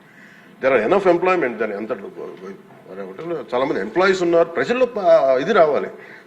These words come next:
So దానికి తగ్గట్టుగా ఏం చేయాలనేది ఈ సభ కొంచెం సీరియస్గా తీసుకొని, దీన్ని,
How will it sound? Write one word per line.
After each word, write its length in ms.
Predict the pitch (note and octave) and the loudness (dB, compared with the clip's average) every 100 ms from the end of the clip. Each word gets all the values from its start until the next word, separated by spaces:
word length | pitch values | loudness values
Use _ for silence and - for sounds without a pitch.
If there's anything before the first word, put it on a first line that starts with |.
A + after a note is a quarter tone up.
| C#3 | -14
So 80 | G#2+ | -4
దానికి 280 | B2 G3+ | 0 4
తగ్గట్టుగా 360 | F3 F3 A#3+ A#3 | 4 4 2 4
ఏం 260 | F#3+ A3 A3 | 2 2 2
చేయాలనేది 420 | G#3+ G3+ G3 G3+ D3+ | 0 2 0 -2 -6
ఈ 40 | |
సభ 240 | - D3+ | 0 2
కొంచెం 320 | A#3 A#3 G#3+ F3+ | 4 0 -4 -8
సీరియస్గా 500 | G3+ A#3 A#3 - G3 | -6 -2 -2 -2 -6
తీసుకొని, 480 | F#3 F#3 - D#3+ | -4 -8 -4 -4
దీన్ని, 260 | B2 A2 G2 | -4 -8 -8